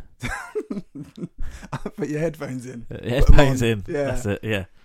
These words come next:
Speaker 1: Yeah.
Speaker 2: There's the immaturity coming
Speaker 1: This
Speaker 2: out.
Speaker 1: is gonna be, everything is gonna be sexual.
Speaker 2: Very sexual.
Speaker 1: Don't,
Speaker 2: It, it
Speaker 1: don't let your kids listen.
Speaker 2: Don't let them listen.
Speaker 1: Yeah, depending
Speaker 2: I
Speaker 1: on
Speaker 2: wouldn't let them listen.
Speaker 1: Nah.
Speaker 2: I don't think I'd let my kids listen.
Speaker 1: No. And
Speaker 2: I
Speaker 1: no,
Speaker 2: think
Speaker 1: I,
Speaker 2: people enjoy it.
Speaker 1: no one's gonna expect any different from
Speaker 2: I think sometimes we say things that people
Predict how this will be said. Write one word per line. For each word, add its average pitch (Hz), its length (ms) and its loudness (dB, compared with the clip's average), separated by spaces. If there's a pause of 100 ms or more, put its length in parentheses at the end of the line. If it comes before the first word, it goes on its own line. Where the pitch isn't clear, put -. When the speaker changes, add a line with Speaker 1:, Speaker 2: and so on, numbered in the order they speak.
(180)
Speaker 1:
Yeah. 127 220 -8
Speaker 2:
There's 101 160 -8
the 104 140 -8
immaturity 95 540 -8
coming 90 240 -14
Speaker 1:
This 117 120 -10
Speaker 2:
out. - 60 -18
Speaker 1:
is 127 100 -14
gonna 131 220 -8
be, 107 320 -10
everything 120 420 -10
is 110 80 -12
gonna 117 140 -14
be 110 80 -16
sexual. 98 540 -18 (400)
Speaker 2:
Very 107 220 -2
sexual. 92 480 -8 (100)
Speaker 1:
Don't, 127 140 -4
Speaker 2:
It, 135 140 -2
it 117 120 -4 (460)
Speaker 1:
don't 139 140 -6
let 135 100 -6
your 120 80 -12
kids 117 260 -12
listen. 113 340 -16 (480)
Speaker 2:
Don't 107 180 -4
let 98 100 -6
them 95 120 -8
listen. 85 300 -10 (240)
Speaker 1:
Yeah, - 60 -20 (400)
depending 113 240 -12
Speaker 2:
I 110 40 0
Speaker 1:
on 101 80 -2
Speaker 2:
wouldn't 95 180 -6
let 90 100 -6
them 87 120 -10
listen. 85 300 -12
Speaker 1:
Nah. - 80 -18 (540)
Speaker 2:
I - 40 -12
don't 101 160 -10
think 95 140 -6
I'd 92 80 -6
let 92 120 -8
my 87 140 -10
kids - 240 -14
listen. 80 340 -18
Speaker 1:
No. 101 60 -20 (640)
And 143 180 -8
Speaker 2:
I 143 40 -2
Speaker 1:
no, - 20 0
Speaker 2:
think 151 140 -4
Speaker 1:
I, - 20 -10
Speaker 2:
people 110 220 0
enjoy 90 260 -8
it. 82 160 -12
Speaker 1:
no 156 160 -8
one's 143 160 -8
gonna 127 120 -10
expect 123 360 -12
any 113 240 -12
different 104 420 -16
from 104 200 -18
Speaker 2:
I 127 40 -6
think - 180 -2
sometimes 160 440 -8
we 127 100 -6
say 131 240 -6
things 117 300 -10
that - 220 -12
people 104 580 -4